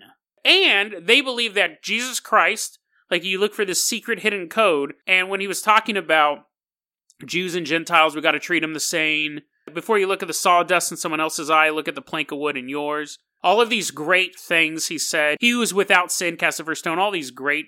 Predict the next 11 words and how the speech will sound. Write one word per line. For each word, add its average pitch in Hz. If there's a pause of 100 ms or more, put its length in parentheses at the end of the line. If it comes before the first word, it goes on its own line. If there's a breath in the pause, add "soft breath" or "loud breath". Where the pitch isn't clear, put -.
(120)
little 143
parables. 143 (260 loud breath)
Him 277
<laughs> -
wrecking, 311 (320 loud breath)
p-, -
punching 294
people 285
in 247
the 247
temple. 254